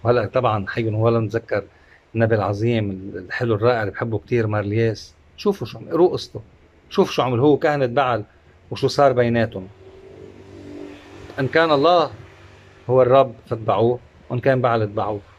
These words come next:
ما تمشوا بين الاثنين. انتبهوا، انتبهوا، انتبهوا، وخصوصًا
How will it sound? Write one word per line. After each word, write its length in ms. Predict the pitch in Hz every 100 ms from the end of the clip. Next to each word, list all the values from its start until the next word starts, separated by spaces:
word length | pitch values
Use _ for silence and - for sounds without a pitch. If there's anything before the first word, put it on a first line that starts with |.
| _ _ _ _ _ _ _
ما 60 | 123
تمشوا 320 | 135 123 113
بين 140 | 113
الاثنين. 440 | 110 - 113 104 101 _ _ _ _ _ _ _
انتبهوا، 360 | 131 113 117
انتبهوا، 320 | 113 127 117
انتبهوا، 540 | 110 104 127 110 120 139 - _ _ -
وخصوصًا 680 | 98 - 160 170 - 160